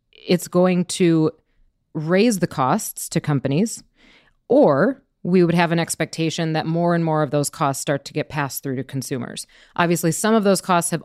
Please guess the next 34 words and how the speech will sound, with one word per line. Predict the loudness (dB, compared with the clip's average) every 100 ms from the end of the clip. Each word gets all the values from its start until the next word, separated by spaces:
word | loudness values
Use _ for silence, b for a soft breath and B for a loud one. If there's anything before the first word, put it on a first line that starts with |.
| 2
already | 4 4 4
been | 4 2
passed | 2 0
through | 0
to | -2
consumers. | -2 -4 -4 -2 -2 -2
We're | -4
feeling | -2 0 2 2 0
it | -2
and | -2
we're | -4
seeing | -4 0 2
it | 2
in | 0
the | -2
numbers, | -6 -4 -4 -6 _ b b b
but | 0 2 2 -2 _ _
you | -2
wanna | 2 4
watch | 4 2 0
that | -2 -2
to | -4
see | -6 -2 0
what | 0 -4
could | -4 -2 0
be | -2
coming | -4 -4 -4
down | -2 -2 -4
the |
road. | -6 -8 -8 -14 _ b b b
You | 2
also | 2 2
wanna | 2 2 2
watch | 2 0 -4